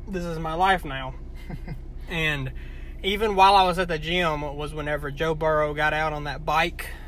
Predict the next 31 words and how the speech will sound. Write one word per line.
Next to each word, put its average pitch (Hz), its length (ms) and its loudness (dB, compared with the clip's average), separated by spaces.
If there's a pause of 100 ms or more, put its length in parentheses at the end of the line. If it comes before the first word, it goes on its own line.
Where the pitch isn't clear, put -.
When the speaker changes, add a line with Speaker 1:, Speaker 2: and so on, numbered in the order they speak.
(140)
Speaker 2:
Yeah. 156 200 0 (120)
Speaker 1:
during 165 200 0
halftime. 190 680 0
Speaker 2:
Yeah. 143 140 -6 (640)
Speaker 1:
And 156 240 -2
then 151 340 -2
they 151 120 -2
started 196 340 2
playing 170 260 2
again. 156 380 -4
I 147 40 -2
went 165 220 -6
back 185 240 4
home, 160 500 0 (460)
and 139 220 -6 (240)
that 214 240 4
game 262 220 4
was 131 200 -10
long. 151 320 0 (240)
<laughs> - 240 -4
Speaker 2:
Yeah. 131 220 -4
Speaker 1:
It 208 100 -6
started 240 340 10
at 175 100 -4
seven, 180 560 8 (420)
and 170 100 0
it 165 40 0
ended, 196 340 4
like, 165 240 2
after 170 400 2
eleven. 143 520 0